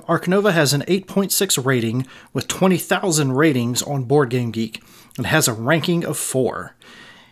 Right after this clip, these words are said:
It is a one to four player heavyweight game that should play in, quote, ninety to a hundred and fifty minutes.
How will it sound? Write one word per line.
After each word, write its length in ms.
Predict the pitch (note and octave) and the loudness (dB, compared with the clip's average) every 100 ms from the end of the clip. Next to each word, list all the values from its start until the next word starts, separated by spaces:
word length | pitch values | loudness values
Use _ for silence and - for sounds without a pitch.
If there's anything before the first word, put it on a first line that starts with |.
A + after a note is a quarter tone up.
| _ | _
It 100 | C3+ A#2 | 0 0
is 160 | A2+ | 0
a 100 | A#2 | -2
one 260 | A2 D3+ F#3 | 0 2 2
to 80 | F#3+ | 4
four 240 | F#3+ F#3+ | 4 4
player 420 | - D3+ C#3+ C#3+ | 4 2 4 2
heavyweight 720 | C#3+ - E3 F3 F3+ F3 F3+ | -2 -2 0 0 2 2 0
game 320 | C3 A#2 A2+ A#2 | -2 -2 -2 -4
that 140 | - | -4
should 300 | - C#3 A#2 | -4 -4 -6
play 280 | - F#3 F3+ | 0 4 6
in, 140 | C3 | 4
quote, 400 | B2 - E3 - - - | 2 2 2 0 -10 -10
ninety 560 | B2+ C#3 F#3 G3 G3 F#3+ | -4 2 2 2 0 -2
to 240 | - B2 | -2 -4
a 40 | |
hundred 360 | G#2+ E3 E3+ E3 | -2 0 2 2
and 160 | D#3+ D#3+ | 0 -2
fifty 320 | C#3 - C3+ | -4 -4 -2
minutes. 540 | A2+ F#2+ - - - | -2 -4 -6 -6 -6